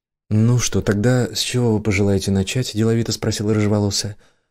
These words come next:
«С отчета по работе торгпредства «Энергии» или с открытия счета?» «Ох, сказал бы я тебе, с чего хочу начать, вернее,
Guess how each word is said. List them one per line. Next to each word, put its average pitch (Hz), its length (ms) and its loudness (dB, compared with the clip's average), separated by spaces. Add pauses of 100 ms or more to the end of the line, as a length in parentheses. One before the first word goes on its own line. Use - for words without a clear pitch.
(140)
«С - 160 2
отчета 117 380 2
по 117 100 2
работе 107 320 4
торгпредства 107 680 2
«Энергии» 135 440 2
или 101 240 2
с 90 120 -2
открытия 104 380 0
счета?» - 440 -8 (380)
«Ох, 92 600 -2 (640)
сказал 117 580 2
бы 107 100 2
я 90 140 2
тебе, 87 240 -2
с - 60 -6
чего 90 520 0
хочу - 380 -4
начать, 90 480 0
вернее, 92 420 2